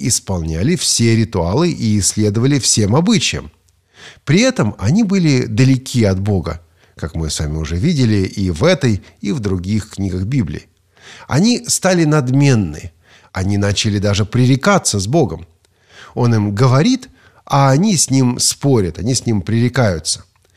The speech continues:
Они скептичны, при этом они с умным видом говорят безбожные слова.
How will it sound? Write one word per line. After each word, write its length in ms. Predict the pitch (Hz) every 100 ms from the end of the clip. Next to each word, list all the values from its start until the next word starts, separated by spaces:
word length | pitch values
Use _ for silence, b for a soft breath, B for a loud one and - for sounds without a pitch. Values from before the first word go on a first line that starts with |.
| B B
Они 360 | 117 151 156 156
скептичны, 1000 | - - 147 - - 170 - - 78 - _ _ _ _
при 160 | 92 117
этом 240 | 117 80
они 300 | 87 135 170
с 220 | - - 127
умным 380 | 123 104 92
видом 500 | 80 95 95 185 214 - -
говорят 540 | 98 98 90 117 151
безбожные 800 | 113 123 101 101 104 92 101 127
слова. 600 | - 156 170 190 - -